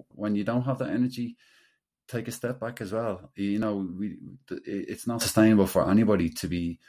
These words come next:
front and center the whole time. So it's absolutely okay to take a chill pill and watch some Netflix and all, all those other things. You know, we all have lives to li-, lead as well. And I think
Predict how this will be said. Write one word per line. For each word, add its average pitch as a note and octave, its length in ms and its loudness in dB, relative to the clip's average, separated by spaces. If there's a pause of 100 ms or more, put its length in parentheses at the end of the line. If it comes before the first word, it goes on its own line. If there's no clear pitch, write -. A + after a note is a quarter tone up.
(140)
front G2 260 0
and E2+ 100 -2
center F#2 320 -4
the E2 120 -4
whole E2 180 0
time. D#2+ 400 -2
So E2+ 240 -6
it's E2 120 -8
absolutely E2+ 500 -6
okay E2 400 -2
to - 160 -14
take E2+ 240 -10
a - 20 -20
chill E2+ 240 -10
pill E2 380 -6 (420)
and D#2+ 400 0
watch F2 240 -2
some E2+ 140 0
Netflix F2 600 -2
and E2+ 160 -2
all, F2 220 0
all G2 400 2
those G#2+ 200 4
other A2 140 4
things. E2 320 -2
You F2+ 60 -2
know, F#2+ 80 4
we F#2+ 140 0
all G#2 100 0
have F#2+ 140 -2
lives G2 300 -2
to F2+ 80 -10
li-, F2 360 -6
lead F2 240 -6
as E2 140 -10
well. F2 400 -4
And E2+ 120 -8
I E2+ 40 -8
think G2 260 -8